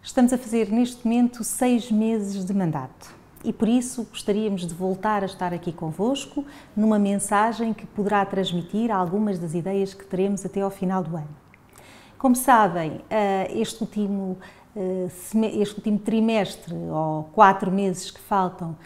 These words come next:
para o final do ano, vão ser muito ativos e temos que contar convosco para todas estas atividades. Estas atividades que vamos ter, eh, têm uma lógica sequencial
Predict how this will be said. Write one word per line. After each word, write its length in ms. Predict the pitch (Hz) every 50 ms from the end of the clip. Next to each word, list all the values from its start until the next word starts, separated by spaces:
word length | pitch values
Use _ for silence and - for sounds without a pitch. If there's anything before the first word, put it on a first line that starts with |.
| - - - - _ _ -
para 200 | - 226 220 214
o 40 | 208
final 320 | 214 - 208 202 196 196
do 160 | 180 190 196
ano, 220 | 202 190 185 180 180
vão 100 | 180 190
ser 140 | - -
muito 220 | 185 170 165 160 160
ativos 640 | 139 139 - 190 233 277 277 - 311 311 - - -
e 80 | - 208
temos 280 | - - 214 196 - -
que 60 | -
contar 340 | 196 175 - 170 160 156 -
convosco 600 | - 254 233 190 175 196 220 220 208 - - -
para 160 | - 190 190 190
todas 340 | - 208 208 185 190 170
estas 300 | 185 185 185 - 180 151
atividades. 680 | 170 156 - - 160 151 156 156 156 - - - - - - - - - - - - - -
Estas 240 | 214 208 - 247 233
atividades 600 | 247 247 233 226 214 220 233 247 240 - - -
que 80 | -
vamos 240 | 220 214 202 - -
ter, 420 | - - 220 226 240 240 254 254 247 - - - - -
eh, 520 | - 214 208 208 202 196 190 180 - - 185 - - -
têm 340 | 254 220 214 214 202 202
uma 200 | 208 214 208 214
lógica 1000 | 208 214 214 220 240 254 247 233 196 160 - - 185 175 170 - - 170 160 160 156 - - - -
sequencial 1160 | - - - - 269 - - - 220 208 202 180 - - - 190 185 185 190 214 240 254 240